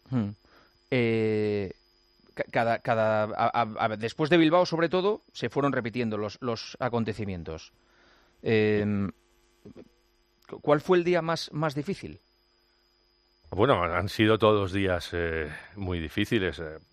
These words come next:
Speaker 2: ahí están, eh, todo lo que nos ha ido sucediendo. La verdad es que Bilbao fue un día muy difícil porque hubo que acortar la etapa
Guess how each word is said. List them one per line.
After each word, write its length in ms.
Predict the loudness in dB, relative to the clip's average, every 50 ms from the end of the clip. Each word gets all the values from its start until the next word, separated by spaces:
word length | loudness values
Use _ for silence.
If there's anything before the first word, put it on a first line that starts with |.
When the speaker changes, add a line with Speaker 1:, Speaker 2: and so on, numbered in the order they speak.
| _ -10 -8
Speaker 2:
ahí 240 | -6 -2 2 2 2
están, 440 | 2 2 0 -2 -2 -2 -2 -4 -6
eh, 360 | -8 -8 -8 -8 -10 -10 -10 -6
todo 240 | -4 -4 -2 -2
lo 120 | -2 -2 -2
que 80 | -4
nos 220 | -4 -6 -4 -2 -2
ha 100 | 0 0
ido 460 | 0 -2 -2 -2 -2 -2 -4 -6 -8 _ _ _ _ _ _ _ _ _ _
sucediendo. 600 | -10 -8 -6 -4 0 2 2 2 2 2 2 2
La 100 | 2 2
verdad 140 | 0 -2 -6
es 60 | -8
que 340 | -6 -6 -6 -6 -6 -8 -10 -10
Bilbao 380 | -8 -8 -6 -2 -2 -2 -2
fue 180 | -4 -8 -12 -14
un 60 | -10
día 220 | -8 -6 -6 -6
muy 160 | -6 -6 -8 -8
difícil 320 | -6 -6 -4 0 0 0
porque 320 | 2 0 -2 -2 -2 -2 -2
hubo 240 | -2 -2 -2 -4 -4
que 100 | -4 -6
acortar 440 | -4 -4 -6 -6 -2 -2 -2 -2 -4 _ _ _ _ _ _ _ _ _ _ _ _ _ _ _ _
la 180 | -2 -2 0 0
etapa 540 | 0 0 0 0 2 2 2 2 2 0